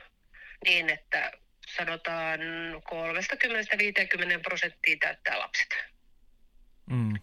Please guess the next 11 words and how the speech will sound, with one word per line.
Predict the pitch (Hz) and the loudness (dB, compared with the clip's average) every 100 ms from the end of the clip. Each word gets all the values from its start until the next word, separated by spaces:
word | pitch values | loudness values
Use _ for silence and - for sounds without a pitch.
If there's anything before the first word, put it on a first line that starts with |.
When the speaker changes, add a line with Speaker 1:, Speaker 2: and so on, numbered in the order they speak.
| - | -4
Speaker 1:
jotka | - - | -4 -2
eivät | 185 190 175 - | 2 2 2 0
ole | 151 | -2
niitä | 151 147 143 | 0 -2 0
meidän | 156 156 | 0 -2
potentiaalisia | 151 - - 202 208 220 | -4 -4 -2 0 0 -2
työväkeä. | 208 180 - - 170 165 - - | 0 0 0 0 2 2 0 0
Eli | 170 165 | 0 2
me | 170 | 0
tarvitaan | 165 165 190 208 185 | -2 -2 0 -2 -2
majoituskapasiteettia | 190 190 190 - 180 - - - 156 165 - - 160 | 0 0 -2 -6 -8 -8 -10 0 0 0 0 2 2